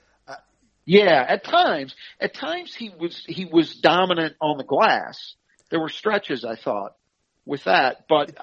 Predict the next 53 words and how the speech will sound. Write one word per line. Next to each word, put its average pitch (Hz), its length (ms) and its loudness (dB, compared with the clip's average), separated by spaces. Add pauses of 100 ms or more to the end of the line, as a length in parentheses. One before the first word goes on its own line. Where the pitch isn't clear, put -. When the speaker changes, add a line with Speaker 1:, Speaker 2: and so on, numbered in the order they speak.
Speaker 2:
I 151 120 -4
just 208 320 -10
didn't 202 260 -8
feel 190 300 -4
like 160 200 -2
it - 80 -10
was 151 140 -14
a 139 100 -16
great 156 440 0
effort 156 400 0
from 156 160 -8
him. 123 280 -4 (320)
And 156 140 0
then 180 340 4
obviously 170 500 0
the 143 180 -4
other 143 180 -4
guy 135 280 0
you 123 160 -6
talk 123 420 -8
about 113 420 -6 (580)
is 117 560 -8
Gabe 131 260 4
Brown 107 420 0
late 107 340 -2 (220)
was 110 180 -8
huge. 80 560 -10 (680)
Speaker 1:
Yeah, 113 180 -10
Speaker 2:
You 98 40 -6
know, 95 140 -4
Speaker 1:
four 143 100 -6
Speaker 2:
his 156 160 6
Speaker 1:
for 127 80 -14
Speaker 2:
best 127 220 4
Speaker 1:
six 139 140 -10
Speaker 2:
game 131 120 -6
Speaker 1:
for 107 100 -10
Speaker 2:
of 104 40 -6
the 104 80 -12
Speaker 1:
three. 117 160 -12
Speaker 2:
season. - 180 -16 (760)
But 160 120 6
it, 156 80 4 (100)
but 160 120 4
Speaker 1:
Sixteen. 160 80 -4
Speaker 2:
it 160 40 -20
was 151 160 -12
kind 190 340 -4
of, 160 180 2 (500)
you 165 200 -12
know, 170 120 2
he 175 180 -6
had, 151 360 2